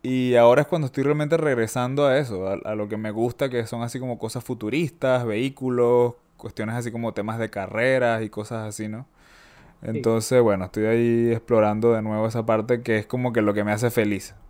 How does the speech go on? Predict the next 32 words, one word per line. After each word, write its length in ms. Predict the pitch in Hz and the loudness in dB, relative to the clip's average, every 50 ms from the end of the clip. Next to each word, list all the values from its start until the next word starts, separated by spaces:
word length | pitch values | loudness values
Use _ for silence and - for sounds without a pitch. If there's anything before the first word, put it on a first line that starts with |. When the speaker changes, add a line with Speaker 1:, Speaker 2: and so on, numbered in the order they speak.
| - | -12
Speaker 1:
Porque 200 | - 113 110 110 110 | -12 -10 -8 -8 -2
es 60 | 110 | 2
que 80 | 151 143 | 6 8
los 140 | 139 135 | 8 8
veo 120 | 135 135 135 | 10 8 8
ustedes 340 | 131 - - 156 147 131 120 | 6 6 8 8 10 10 8
haciendo 340 | 117 113 123 120 123 131 | 6 4 2 0 0 0
criaturas 500 | - 156 135 123 120 135 131 131 143 143 | 4 4 4 4 6 4 4 4 4 4
y 60 | 135 127 | 4 4
digo, 180 | 127 127 123 | 4 2 2
"Esta 180 | 107 - 107 107 | 0 -2 -4 -4
gente 320 | 113 117 113 127 - - - | -4 -2 -2 -2 -2 -2 0
ama 300 | 135 127 120 127 131 131 | 0 0 2 2 2 2
los 180 | 135 131 131 123 | 2 2 0 0
animales 540 | 117 107 107 104 101 104 110 117 123 135 143 | 0 -2 -4 -4 -2 -2 0 2 2 2 2
y 60 | 139 | 2
las 120 | 127 110 | 0 -2
criaturas". 480 | - - 104 95 110 131 131 113 104 104 | -2 -4 -4 -2 0 2 2 2 2 0
Y 60 | 101 - | 0 2
claro, 240 | 127 123 117 110 | 2 4 4 2
se 140 | - - 104 | 0 -2 -4
nota 260 | 101 104 107 107 123 | -4 -4 0 0 0
cuando 220 | 123 143 131 120 113 | 0 0 -2 0 0
tienes 200 | 120 117 123 131 139 | -2 -2 -2 0 0
ahí 280 | 127 117 117 123 - - - - - - - - | 0 0 0 -2 -4 -10 -18 -20 -20 -20 -20 -16
Kiwi, 320 | - - 156 147 143 147 147 | 0 4 4 6 8 8 6
es 60 | 143 | 6
que 100 | - 156 | 4 2
se 140 | - 147 131 | 2 2 2
llama 240 | 127 131 139 143 139 | 2 0 -2 -2 -2
tu, 500 | 151 147 139 131 127 123 120 117 113 113 | 0 0 2 2 2 0 0 -2 -4 -6
tu, 460 | - 117 117 113 110 110 104 104 104 | -6 -6 -4 -4 -4 -4 -6 -8 -10